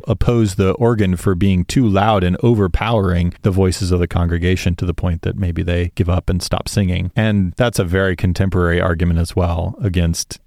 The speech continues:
loud bands and worship music today. But I think it's something that worship leaders have to think through and have a theological grounding for.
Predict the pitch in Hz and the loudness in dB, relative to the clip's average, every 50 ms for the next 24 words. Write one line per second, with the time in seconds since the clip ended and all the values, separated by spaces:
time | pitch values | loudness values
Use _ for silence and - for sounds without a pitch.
0 | _ - 156 104 95 90 87 87 85 85 85 82 85 87 90 87 87 85 82 85 | _ -8 -6 -4 -2 0 0 0 0 0 -2 -2 -4 -4 -2 -2 -2 -2 -2 -4
1 | 87 85 - 92 90 90 85 - - - 95 92 87 - 98 92 95 95 87 - | -4 -4 -4 -4 -4 -4 -6 -6 -4 -2 -2 -2 -2 -2 -4 -4 -4 -4 -4 -4
2 | 90 - - 95 101 95 92 90 90 - - 180 - - 147 135 139 135 127 - | -4 -2 -2 0 2 2 2 2 0 -2 -4 -10 -10 -4 -2 0 0 0 0 0
3 | - 156 139 - 139 - - 139 131 135 127 120 110 104 - 85 90 107 113 - | -2 -2 0 0 -2 -2 0 0 0 2 2 2 2 0 0 2 2 2 2 2
4 | - 120 - - 107 98 95 90 - - 101 101 - - 101 95 - - 104 98 | 0 -2 0 0 0 0 0 -2 -2 -4 -6 -4 -4 -2 -4 -2 0 0 0 0
5 | 98 - - - 95 92 90 92 92 95 117 - - - 104 98 95 95 85 - | -2 -4 -4 -2 0 2 2 2 2 0 -2 -4 -4 -2 0 0 0 0 -2 -4
6 | - 98 95 95 98 95 92 92 92 90 90 85 - - 101 92 87 87 90 90 | -4 -4 -2 -2 -2 0 0 2 2 2 0 -2 -4 -4 -4 -2 -2 -2 -2 -4
7 | - 92 - 98 90 90 87 87 85 - - - 87 87 107 131 117 90 87 - | -4 -4 -2 0 0 0 0 -2 -4 -4 -4 -4 -2 0 0 0 0 -2 -4 -4
8 | - - 87 85 87 85 85 85 | -6 -6 -4 -4 -4 -4 -6 -6